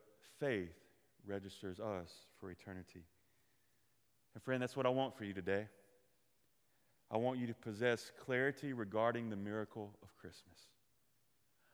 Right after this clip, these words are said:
I want you to possess this clarity of who Jesus is and the miracle of his birth, that it would impact not only your Christmas day,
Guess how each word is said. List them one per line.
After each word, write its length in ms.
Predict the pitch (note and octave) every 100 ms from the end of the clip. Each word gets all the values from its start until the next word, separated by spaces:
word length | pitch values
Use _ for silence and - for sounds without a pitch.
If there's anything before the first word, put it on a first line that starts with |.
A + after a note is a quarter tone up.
| -
I 60 | A#2+
want 160 | C#3+
you 80 | C#3+
to 60 | -
possess 360 | B2+ B2+ C3
this 140 | C#3 -
clarity 560 | - C#3 C#3 C#3 C#3+
of 120 | B2+ -
who 160 | C#3 C3+
Jesus 540 | A2+ B2+ A#2+ A2+ -
is 280 | C3 G#2+ F#2+ - - _ _ _ _ _ _ A2
and 80 |
the 60 | A2
miracle 420 | A2 C3 C3 C3+
of 80 | A#2+
his 160 | A#2 G2
birth, 380 | A#2+ A2 F#2 - - - _ _ _ _ _
that 100 | A2
it 160 | A#2 A#2+
would 100 | C3
impact 600 | C3 C3 C3 C3+ B2+ F#2
not 160 | A#2+ A#2+
only 180 | B2
your 140 | A#2 G#2+
Christmas 520 | - D#3 D3 - A#2+
day, 360 | C3+ B2+ B2